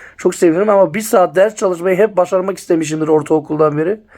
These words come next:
Gerçi ortaokul ikiye, ikide hep yapabilirdim bunu ama neyse. Yani biyoloji zaten sevdiğim bir dersti. Okulda en çok severek girdiğim dersti.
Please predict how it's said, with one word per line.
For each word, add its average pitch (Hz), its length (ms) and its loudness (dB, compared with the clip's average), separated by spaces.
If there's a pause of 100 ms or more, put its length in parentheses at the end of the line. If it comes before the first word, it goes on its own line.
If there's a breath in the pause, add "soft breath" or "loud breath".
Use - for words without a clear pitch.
(800 soft breath)
Gerçi 156 240 0
ortaokul 151 340 0
ikiye, 147 260 2
ikide 147 460 0
hep 151 120 0
yapabilirdim 143 600 -2
bunu 131 120 -2
ama 170 320 -6
neyse. 127 320 -8 (380 soft breath)
Yani 160 140 2
biyoloji 202 240 2
zaten 233 240 2
sevdiğim 208 400 -2
bir 196 60 -4
dersti. 160 300 0
Okulda 170 300 0
en 190 160 -4
çok 175 200 -2
severek 175 380 2
girdiğim 160 300 0
dersti. 151 480 2